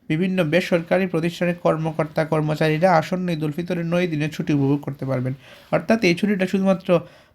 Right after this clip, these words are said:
মানে, শিক্ষক কিংবা কর্মকর্তা কর্মকার-, কর্মচারীদের জন্য, শিক্ষার্থীদের জন্য না। শিক্ষার্থী যারা রয়েছে তোমরা, তারা নয় দিনের বেশি অবশ্যই ছুটি পাবা, সেটা আমি আগেও বলছি।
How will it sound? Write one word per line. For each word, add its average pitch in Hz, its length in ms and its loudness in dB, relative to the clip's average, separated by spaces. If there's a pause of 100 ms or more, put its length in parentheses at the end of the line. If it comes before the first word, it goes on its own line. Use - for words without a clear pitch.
মানে, 143 200 -2
শিক্ষক 160 580 -2
কিংবা 160 240 0
কর্মকর্তা 147 640 0
কর্মকার-, 147 880 0
কর্মচারীদের 147 760 2
জন্য, 135 300 -2 (320)
শিক্ষার্থীদের 160 560 -2
জন্য 151 200 0
না। 123 240 -2
শিক্ষার্থী 180 520 -2
যারা 180 220 4
রয়েছে 156 320 0
তোমরা, 156 340 0 (380)
তারা 160 180 -2
নয় 190 200 4
দিনের 165 240 2
বেশি 151 260 2
অবশ্যই 202 320 0
ছুটি 151 260 -2
পাবা, 135 320 -2
সেটা 165 220 -8
আমি 151 120 -2
আগেও 151 280 2
বলছি। 135 320 0